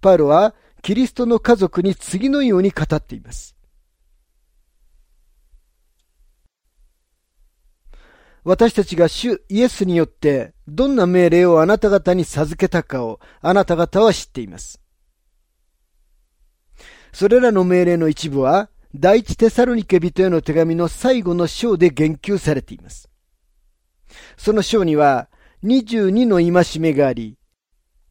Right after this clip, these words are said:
その中の一部は次のようなものです。第一テサロニケ五章の十六節。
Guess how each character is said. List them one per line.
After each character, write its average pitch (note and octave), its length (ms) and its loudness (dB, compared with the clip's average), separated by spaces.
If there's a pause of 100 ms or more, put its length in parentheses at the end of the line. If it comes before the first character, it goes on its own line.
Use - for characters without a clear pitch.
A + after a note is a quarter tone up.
(280)
そ G#3+ 180 0
の A#3+ 100 2
中 A3+ 260 2
の F3 180 2
一 F#3 280 -4
部 F#3 100 0
は F3 140 4
次 G3 340 -6
の C4+ 140 0
よ F3+ 180 2
う E3+ 60 0
な G3 100 4
も D#3+ 140 0
の G2+ 80 -12
で - 120 -20
す。 - 220 -20 (3250)
第 G3 180 4
一 - 100 -16
テ F#3+ 140 2
サ G3 100 0
ロ F#3 100 0
ニ E3+ 120 -6
ケ E3 160 0
五 F#3+ 160 -4
章 F#3+ 220 -2
の F3+ 120 0
十 D3+ 220 -2
六 C#3+ 160 -6
節。 - 420 -20